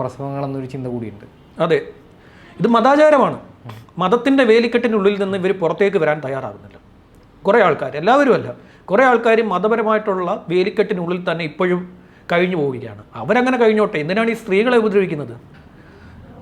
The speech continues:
Speaker 2: അവർക്ക് അമിതമായിട്ടുള്ള വിശ്വാസമാണെങ്കിൽ ആ അമിതമായിട്ടുള്ള വിശ്വാസം വെച്ച് അങ്ങ് മുന്നോട്ട് പോകണം. വിവാഹം കഴിച്ചുകൊണ്ടിരുന്ന സ്ത്രീയെ നിർബന്ധിച്ച് വീടിനുള്ളിൽ തന്നെ പ്രസവിക്കണമെന്ന് വാശി പിടിച്ച് കഴിഞ്ഞാൽ എന്ത് ചെയ്യാൻ പറ്റും?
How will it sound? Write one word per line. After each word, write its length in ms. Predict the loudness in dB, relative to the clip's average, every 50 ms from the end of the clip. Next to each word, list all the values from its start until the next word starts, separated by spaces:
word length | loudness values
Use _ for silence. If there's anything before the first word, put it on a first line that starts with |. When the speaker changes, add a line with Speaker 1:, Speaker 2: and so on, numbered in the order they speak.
| -6
Speaker 2:
അവർക്ക് 320 | 0 2 2 2 2 0 2 2 2
അമിതമായിട്ടുള്ള 560 | 2 2 2 2 2 2 2 2 2 2 2 2 0
വിശ്വാസമാണെങ്കിൽ 640 | -2 -2 -2 -2 0 0 0 0 -2 -4 -4 -4
ആ 80 | -2 -2 -2 -2
അമിതമായിട്ടുള്ള 480 | -2 -2 -2 -2 -4 -4 -4 -4 -4 -4
വിശ്വാസം 300 | -4 -4 -4 -4 -4 -4 -4
വെച്ച് 120 | -4 -4 -4
അങ്ങ് 120 | -4 -4 -4 -4
മുന്നോട്ട് 280 | -4 -4 -4 -4 -2 0
പോകണം. 220 | 0 0 0 -2 -8 -12 -20 -20 -20 -20 -20 -20 -20 -20 -20 -20 -18 -12 -4
വിവാഹം 280 | 0 2 2 2 2 2 2
കഴിച്ചുകൊണ്ടിരുന്ന 500 | 2 2 2 0 -2 -2 0 0 -2 -4 -6
സ്ത്രീയെ 360 | -6 -4 -4 -2 0 0 -2 -2 -2
നിർബന്ധിച്ച് 440 | -2 0 0 0 0 0 -2 -2 -2 -2
വീടിനുള്ളിൽ 380 | 0 0 0 0 2 0 0 0 0
തന്നെ 120 | 0 0 0
പ്രസവിക്കണമെന്ന് 520 | -2 0 0 0 0 2 0 -2 0 0 0
വാശി 180 | 0 0 0 -2
പിടിച്ച് 200 | -4 -4 -4 -4
കഴിഞ്ഞാൽ 200 | -4 -4 -4 -4 -4
എന്ത് 80 | -2
ചെയ്യാൻ 160 | -2 -2 -2 -2
പറ്റും? 200 | -4 -6 -8 -14